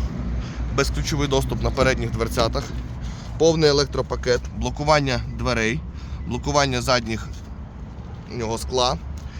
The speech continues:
Має механічне регулювання сидіння водія, ось такий тканевий салончик.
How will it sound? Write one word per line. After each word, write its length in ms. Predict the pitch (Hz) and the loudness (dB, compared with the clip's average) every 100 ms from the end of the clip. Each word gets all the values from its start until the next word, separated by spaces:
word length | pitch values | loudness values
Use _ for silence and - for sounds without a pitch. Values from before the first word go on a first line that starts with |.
| - - | -10 2
Має 220 | 139 143 | 4 6
механічне 560 | 147 139 165 170 - 135 | 4 2 0 0 0 -2
регулювання 680 | 131 139 139 135 120 107 101 - - - - - | 0 0 4 4 4 -2 -2 -10 -12 -12 -12 -8
сидіння 440 | 139 135 139 123 | -4 -2 0 0
водія, 520 | 117 120 123 147 175 165 | 0 -2 2 4 2 0
ось 160 | - 131 | -6 -6
такий 280 | 139 - 127 | -4 -4 -6
тканевий 540 | - 139 135 120 110 | -2 2 2 2 -2
салончик. 540 | 113 135 131 117 113 | -2 0 0 0 -2